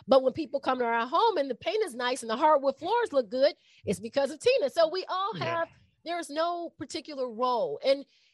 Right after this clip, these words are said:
Speaker 1: each person is different. Some men and some women grow up with this, uh, this
Speaker 2: The m-, the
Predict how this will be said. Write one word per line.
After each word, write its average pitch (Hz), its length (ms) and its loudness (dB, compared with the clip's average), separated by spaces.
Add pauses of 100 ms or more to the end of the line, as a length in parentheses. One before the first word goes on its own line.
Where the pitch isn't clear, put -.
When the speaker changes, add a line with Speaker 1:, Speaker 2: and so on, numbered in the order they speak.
(220)
Speaker 1:
each 392 300 2
person 311 360 -2
is 190 160 -6
different. 226 460 -4 (640)
Some 320 600 0
men 277 400 2
and 233 180 -4
some 247 380 -6
women 247 440 -4 (100)
grow 208 380 0
up 220 300 -2
with 214 400 -4 (180)
this, 226 520 0 (580)
uh, 175 360 -4 (420)
this 220 260 -2
Speaker 2:
The 226 120 -6
m-, - 40 -4
the 110 60 -8